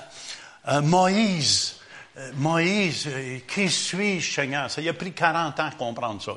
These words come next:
Dieu, il dit, « T'es prêt maintenant. » Amen, amen.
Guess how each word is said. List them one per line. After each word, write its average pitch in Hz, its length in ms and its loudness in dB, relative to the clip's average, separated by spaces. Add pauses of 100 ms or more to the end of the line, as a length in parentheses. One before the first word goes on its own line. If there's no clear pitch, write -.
Dieu, 135 160 -2
il 123 60 -4
dit, « 110 140 -4
T'es 120 160 0
prêt 120 240 0
maintenant. » 107 380 -8 (920)
Amen, 156 400 4
amen. 156 480 4